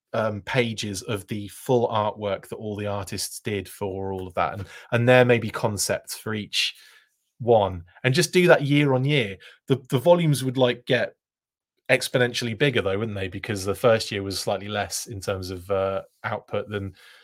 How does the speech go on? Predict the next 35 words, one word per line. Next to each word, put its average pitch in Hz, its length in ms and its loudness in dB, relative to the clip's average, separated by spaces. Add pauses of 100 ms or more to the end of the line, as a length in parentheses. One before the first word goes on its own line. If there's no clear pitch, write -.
(380)
year 107 200 -2
three, 107 640 -6
which - 260 -14
was 98 180 -8
absolutely 101 600 -6
phenomenally 101 720 -6
mental. 107 800 -6 (260)
But - 80 -2
that 185 120 6
would 151 100 -2
be 104 80 -6
great, 90 320 0
wouldn't 110 220 -6
it? 131 60 -2
It'd 127 120 -12
be 127 80 -10
so 101 400 0
good. 90 300 -10 (1120)
It's 135 200 2
wherever 135 280 10
the 143 80 2
Lady 127 260 8
J 110 180 4
Netflix 117 460 0
<laughs> - 160 -4
series 101 460 -4
is. 104 280 -6 (440)
Yeah, 131 160 10
Lady 143 240 10
J 131 180 8
Amazon. 120 680 2
It 127 60 -4
was 120 100 4
Amazon 110 460 2
and, 95 340 -10